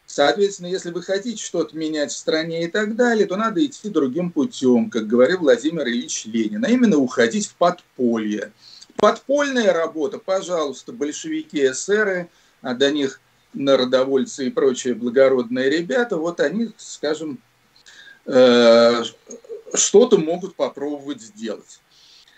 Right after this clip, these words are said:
Это что касается до людей политически ориентированных. А что касается до всех остальных людей, э,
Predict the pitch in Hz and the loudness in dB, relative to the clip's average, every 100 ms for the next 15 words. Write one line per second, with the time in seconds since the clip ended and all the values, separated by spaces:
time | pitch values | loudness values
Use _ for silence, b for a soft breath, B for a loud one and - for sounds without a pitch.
0 | b _ _ 240 240 - 208 202 180 175 | b _ _ 0 0 -2 -2 -2 -4 -6
1 | 185 185 180 - 165 160 147 135 160 165 | -10 -12 -16 -18 -10 -8 -8 -10 -10 -10
2 | 131 156 - 151 160 147 123 - - 127 | -10 -10 -8 -10 -10 -14 -14 -16 -10 -6
3 | 117 117 117 117 - 113 214 - 208 123 | -6 -4 -4 -6 -6 -8 -6 -10 -4 -2
4 | 123 - 220 226 226 220 208 208 208 226 | -2 -4 -2 0 2 2 0 -2 -2 -4
5 | 208 - 214 233 262 247 214 185 170 156 | -6 -4 -4 -4 -6 -8 -4 -4 -2 -2
6 | 143 131 127 127 123 127 127 | -2 -2 -2 0 0 -2 -4